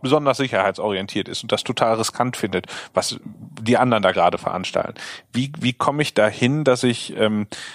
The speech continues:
ähm, äh, quasi, ähm, ja, da, äh, selber noch durchnavigieren kann? Das, das, das finde ich ist immer wieder eine Herausforderung, weil einem ja quasi unterschiedliche Menschen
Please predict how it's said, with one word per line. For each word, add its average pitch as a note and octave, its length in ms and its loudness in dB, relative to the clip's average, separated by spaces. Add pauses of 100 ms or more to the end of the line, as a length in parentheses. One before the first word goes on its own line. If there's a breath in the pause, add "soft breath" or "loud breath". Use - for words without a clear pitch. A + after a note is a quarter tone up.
(180 loud breath)
ähm, G2+ 560 0
äh, E2 280 -10
quasi, A2 460 2
ähm, G2+ 720 -10 (140)
ja, G#2 260 2
da, A2 400 4 (260 loud breath)
äh, G#2 220 -12
selber B2 300 6
noch A2+ 120 0
durchnavigieren F#2+ 840 -2
kann? - 220 -12 (120)
Das, - 280 -6
das, - 260 -2
das - 160 2
finde D3 220 -2
ich - 100 -4
ist B2 120 -4
immer B2+ 220 2
wieder A#2 140 4
eine G#2+ 160 2
Herausforderung, A#2 800 4
weil A2+ 160 6
einem A2 180 2
ja G#2+ 80 2
quasi G#2+ 320 2
unterschiedliche A#2+ 680 0
Menschen B2 460 0